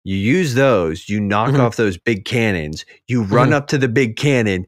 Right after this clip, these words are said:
Speaker 1: and then you shoot it with its own gun.
Speaker 2: Oh, wow. <laughs> Well, that's, that's basically, so there's a Thunderjaw, like, that you have to fight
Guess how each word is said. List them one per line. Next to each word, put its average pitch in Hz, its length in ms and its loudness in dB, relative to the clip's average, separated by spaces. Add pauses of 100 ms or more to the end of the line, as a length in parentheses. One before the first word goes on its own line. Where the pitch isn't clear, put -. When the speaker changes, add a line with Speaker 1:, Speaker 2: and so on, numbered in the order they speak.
(200)
Speaker 1:
and 107 120 -4
then 113 140 -2
you 104 100 -2
shoot - 300 0
it 135 60 0
with 110 220 -2
its 104 180 -4
own 107 220 0
gun. 90 380 -4 (840)
Speaker 2:
Oh, 117 180 -2
wow. 104 380 0 (280)
<laughs> 135 120 -2 (1200)
Well, 220 200 2
that's, 214 320 0
that's 190 240 2
basically, 170 480 -2
so 143 200 0
there's 127 240 -2
a 123 40 -6
Thunderjaw, 135 800 -2
like, 131 360 -4
that 120 260 -4
you 120 120 -2
have 113 280 -6
to 131 80 -4
fight 135 360 -4